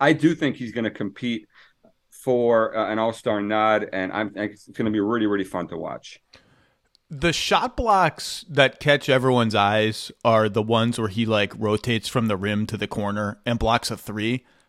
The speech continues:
Speaker 2: Those are awesome. Like, don't get me wrong. Those are ridiculous. The ones that make me go, like, "Oh my God," is when he's guarding someone at the elbow, and he's, he's guarding them. He's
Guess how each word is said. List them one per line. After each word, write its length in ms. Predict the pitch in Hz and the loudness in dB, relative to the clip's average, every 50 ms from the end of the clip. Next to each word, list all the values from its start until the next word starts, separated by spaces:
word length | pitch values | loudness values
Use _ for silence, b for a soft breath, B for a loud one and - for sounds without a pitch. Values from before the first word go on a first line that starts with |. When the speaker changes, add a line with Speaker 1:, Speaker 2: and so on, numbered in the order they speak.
| _ - | _ 6
Speaker 2:
Those 220 | 185 247 254 175 | 6 6 8 6
are 100 | 151 120 | 4 4
awesome. 500 | 104 113 117 - - - 92 - - - - | 4 4 2 0 -2 -6 -10 -12 -8 -4 0
Like, 160 | 123 123 - | 0 2 4
don't 120 | 165 165 | 4 4
get 140 | 156 151 131 | 6 4 4
me 60 | 127 | 4
wrong. 220 | 123 110 95 95 98 | 4 2 2 0 2
Those 200 | 127 139 135 127 | 4 4 4 4
are 220 | 123 120 113 - - | 4 0 0 -2 -4
ridiculous. 640 | 135 131 123 120 110 - 110 98 95 92 - - - b b b b b b b b b b b b | -4 -2 0 0 -2 -2 -2 -2 -4 -4 -6 -10 -14 b b b b b b b b b b b b
The 100 | - 135 | 2 4
ones 380 | 123 123 165 226 277 302 - - | 6 6 6 6 6 4 0 0
that 320 | - 139 113 - - 135 | 0 0 0 -2 -6 -4
make 260 | 139 135 135 123 - | 0 2 2 2 2
me 220 | 117 120 127 135 135 | 2 2 2 4 4
go, 200 | 127 120 117 113 | 4 4 4 4
like, 260 | 107 101 101 95 - - - _ - | 2 0 -2 -4 -6 -10 -14 _ 0
"Oh 140 | 113 127 139 | 2 2 2
my 200 | 127 98 87 90 | 2 0 -2 -4
God," 500 | 85 - 95 92 92 92 90 87 82 - _ _ _ _ _ _ _ - | -6 -6 -4 -4 -4 -4 -4 -6 -8 -12 _ _ _ _ _ _ _ 2
is 240 | 139 135 123 110 127 | 2 2 2 2 2
when 480 | 127 123 123 120 120 117 117 104 107 _ | 2 2 2 2 2 0 -2 -2 -6 _
he's 380 | _ - - 156 180 196 180 156 | _ -8 -4 -2 -2 0 0 2
guarding 420 | 143 135 135 139 147 160 147 135 | 6 8 8 8 8 6 4 0
someone 360 | - - 139 127 131 127 127 | 0 2 2 2 4 4 2
at 120 | 117 107 - | 2 0 0
the 120 | 107 64 | -2 -2
elbow, 560 | 69 98 110 117 123 139 139 139 139 131 - _ - | -2 0 0 4 6 6 6 6 4 -2 -6 _ -2
and 120 | 139 135 | 0 0
he's, 200 | 170 214 170 127 - _ - | 2 2 0 -2 -6 _ -2
he's 200 | 165 180 165 - | -2 -2 2 6
guarding 320 | 151 143 131 117 107 101 | 6 6 6 6 4 -2
them. 120 | 98 95 | -6 -4
He's 260 | 101 120 135 127 110 | -2 -2 -2 -2 -4